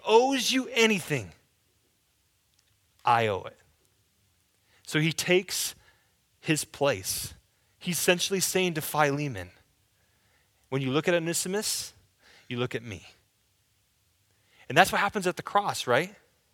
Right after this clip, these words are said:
When God looks down upon us, he doesn't see us, he sees Jesus.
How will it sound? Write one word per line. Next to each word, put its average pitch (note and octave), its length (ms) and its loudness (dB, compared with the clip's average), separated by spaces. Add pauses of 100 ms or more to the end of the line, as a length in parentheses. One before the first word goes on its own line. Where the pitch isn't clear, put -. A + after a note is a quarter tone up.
(600)
When C3 120 -6
God E3 360 6
looks F3 320 2
down F3 240 6
upon F3 340 0
us, F3 140 -2
he D#3 80 -6
doesn't D3+ 280 2
see F3 360 -2 (240)
us, F#3 300 6
he F3+ 100 -2
sees F#3 320 -4
Jesus. C#3+ 760 -6